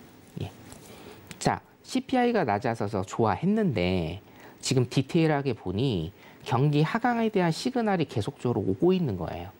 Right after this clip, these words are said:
그런 불안 심리로, 어, 굉장히 많이 올랐던 그 갭을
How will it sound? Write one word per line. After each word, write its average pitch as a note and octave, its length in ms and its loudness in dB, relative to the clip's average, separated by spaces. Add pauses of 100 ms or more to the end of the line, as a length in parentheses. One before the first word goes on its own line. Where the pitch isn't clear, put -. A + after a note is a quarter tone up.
(600)
그런 C#3+ 300 2
불안 C3 300 0
심리로, B2+ 840 2 (340)
어, - 120 -8
굉장히 A#2+ 380 0
많이 G2+ 440 2
올랐던 G#2 680 0
그 - 160 0
갭을 G2+ 460 0